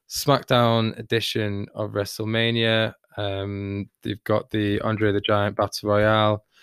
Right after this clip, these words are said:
Who's in it? Oh, I don't know. Let's go Nakamura. If Shinsuke Nakamura can win, that's great. That's all I ever wanna see on, on SmackDown. And the tag teams, <sighs> who knows? Who's gonna win it? Maybe Street Profits will get it back.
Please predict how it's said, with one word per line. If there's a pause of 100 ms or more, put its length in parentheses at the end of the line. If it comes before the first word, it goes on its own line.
(440)
Who's
in
it? (320)
Oh,
I
don't
know. (120)
Let's
go
Nakamura. (320)
If
Shinsuke
Nakamura
can
win,
that's
great.
That's
all
I
ever
wanna
see (160)
on, (180)
on
SmackDown. (580)
And
the
tag
teams, (460)
<sighs>
who
knows?
Who's
gonna
win
it?
Maybe
Street
Profits
will
get
it
back.